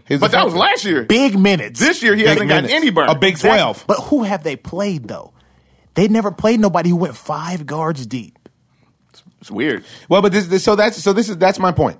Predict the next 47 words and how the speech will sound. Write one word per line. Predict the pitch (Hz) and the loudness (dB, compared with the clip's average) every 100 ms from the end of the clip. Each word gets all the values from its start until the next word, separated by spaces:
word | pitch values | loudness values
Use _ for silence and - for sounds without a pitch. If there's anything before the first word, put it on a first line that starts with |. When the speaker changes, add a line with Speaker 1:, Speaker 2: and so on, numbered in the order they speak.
| 120 | -10
Speaker 1:
The | 117 | -6
point | 156 180 170 | -2 -2 -2
of | |
the | 151 | -2
matter | 147 131 113 | 0 0 0
is, | 101 98 | -2 -4
is | 101 90 | -8 -4
that | 104 98 - _ _ _ - | -2 -2 -6 _ _ _ -18
Steve | - 185 190 160 | -10 -4 -4 -2
Kerr, | 165 143 113 113 - _ _ _ _ _ _ _ | 0 2 2 -2 -10 _ _ _ _ _ _ _
I | 120 | -4
mean, | 135 131 123 | -2 -2 -4
my | 127 135 | -4 -2
boy | 135 185 185 | 2 2 2
D, | 127 147 143 139 - _ _ | 0 -2 -2 -4 -10 _ _
uh, | - 107 - | -4 -4 -4
shout | - 151 | -2 0
out | 135 123 | 0 0
five | 131 120 | -2 -2
four. | - 123 110 - _ _ | -4 -6 -6 -8 _ _
My | 110 - 139 | -18 -6 -4
boy | 139 214 208 | -2 -2 -2
D | 151 131 160 147 | -4 -6 -6 -6
put | - 143 | -6 -6
something | 131 123 120 | -6 -6 -6
up | 110 | -6
on | 113 | -8
the | 110 | -8
gram | 107 104 101 | -6 -6 -6
that | 101 | -4
I, | 104 104 107 | -4 -4 -6
I | |
mean, | 110 107 | -6 -4
on, | 107 113 - | -6 -6 -8
on, | 110 101 98 | -8 -8 -8
on | 107 | -8
Twitter | 101 117 101 | -4 -4 -4
that | 104 | -4
I | 107 | -4
agreed | 101 107 | -4 -8
with, | 92 95 | -8 -10
and | 98 | -10
he | 104 | -12
said, | 110 98 | -10 -10
"You | 107 | -6
know | 117 | -4
what? | 120 | -4